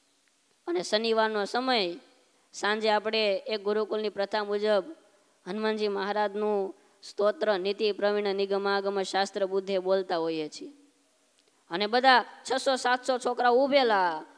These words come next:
અને એમાં અષ્ટક ચાલુ થયું, અને જેવું અષ્ટક ચાલુ થયું ને જોશથી રાઈડ પાડી, અને ઊભો થાય ને પડે ને આમ થાય ને તેમ થાય ને, છોકરાઓને બધાને થયું "આને શું થયું?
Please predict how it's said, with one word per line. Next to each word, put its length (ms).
અને 160
એમાં 300
અષ્ટક 280
ચાલુ 280
થયું, 340
અને 160
જેવું 440
અષ્ટક 260
ચાલુ 260
થયું 140
ને 100
જોશથી 540
રાઈડ 240
પાડી, 320
અને 160
ઊભો 320
થાય 180
ને 160
પડે 340
ને 80
આમ 260
થાય 140
ને 60
તેમ 300
થાય 140
ને, 60
છોકરાઓને 500
બધાને 260
થયું 160
"આને 140
શું 220
થયું? 200